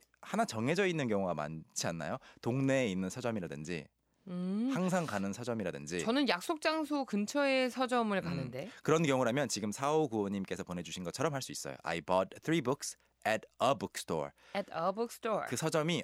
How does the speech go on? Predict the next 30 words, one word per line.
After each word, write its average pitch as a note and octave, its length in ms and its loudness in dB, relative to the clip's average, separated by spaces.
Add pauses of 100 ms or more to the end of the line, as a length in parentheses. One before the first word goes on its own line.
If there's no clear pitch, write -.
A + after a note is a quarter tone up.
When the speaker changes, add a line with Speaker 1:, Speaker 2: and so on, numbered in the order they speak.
Speaker 1:
어떤 B2+ 260 0
서점이든 D#3 460 -2
상관없어요. D3+ 520 -4
세상에 D#3+ 380 0
있는 A2 320 -2 (220)
아무 D#3 240 2
서점이나 C3 400 0
그냥 G2+ 240 -2
일단 G#2+ 500 0
갔고, G#2 560 0 (220)
Speaker 2:
음. E3 320 -6
Speaker 1:
거기에서 A2 640 0 (380)
책을 C#3 420 -2 (520)
샀어요. D2+ 540 -4 (280)
그리고 A2+ 200 -2
Speaker 2:
음흠. G2+ 260 -4
Speaker 1:
듣는 D#3+ 220 4
사람 E3 180 4
입장에서도 G#2+ 560 2 (300)
그 - 80 -2
서점이 E3 420 2
어떤 C#3 240 2
서점인지 C3 400 -2
중요하지 G#2 420 0
않아요. C#2 280 -8 (800)
Speaker 2:
어허. F3 500 0
Speaker 1:
네, - 200 -4
그냥 C3+ 320 0 (840)
"I D3+ 440 4
sat E3 380 4